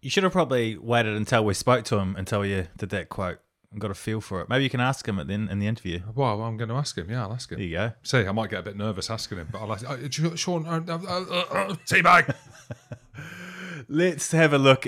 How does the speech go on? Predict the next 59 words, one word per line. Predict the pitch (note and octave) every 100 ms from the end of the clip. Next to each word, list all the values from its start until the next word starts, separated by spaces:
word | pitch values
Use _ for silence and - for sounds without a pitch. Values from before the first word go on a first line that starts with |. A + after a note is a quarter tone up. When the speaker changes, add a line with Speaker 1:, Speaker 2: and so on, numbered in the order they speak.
| -
Speaker 1:
at | A#2+ A#2 - -
Friday | - A2+ A2
night's | G#2+ G#2 F#2
game | G#2+ F#2+
in | F#2
Cardiff | G#2+ G2 G2 F#2 -
then. | G2+ G#2+ A#2 A#2+ -
Were | D3+
you | A3+
guys | A#3+ A3
impressed | G3 E3+ G2 - E3+ -
by | F3+ D#3+
Wales? | E3 F3
It | D#3
seemed | F#3 E3+
like | C#3
they | C#3
played | - C3+ C3+
all | C3+
the | A#2+
ball. | B2 C#3 D#3 C#3+ -
Was | C3+ C3+
it | C3+
a | A2+
bit, | C3 - -
a | C3
bit | A2 - C#3
of | B2 A#2+ - - - G2+
missed | C3 C#3 -
opportunity | C#3+ - - D3 C#3
for | C#3 C3+
them, | C#3 C#3
though? | D3 F3 D#3+ _ _ _ -
Speaker 2:
I | A#2
told | D#3+ F3+ C3+
you, | D3 G#3 - _ _ _
didn't | F#3 F3
I? | A#2+ F#2 D#2+ _ _ -
I | B2
don't | D#3+
know | D#3+
what | D3
I | -
put | C#3
in | C3+
Match | C3 -
Point | C3 A2
Predictable. | B2 A#2 A2 A2
I |
did. | C3+ A2
I |
put | G2+ -
France | - A#2 A2
by | A2 G2+
thirteen, | A2 G2+ A#2 A2
I |
think. | G2 G#2 -
Idiot. | G3+ G#3 G#2+ E2+ - - - - - C#3+
But | C3 -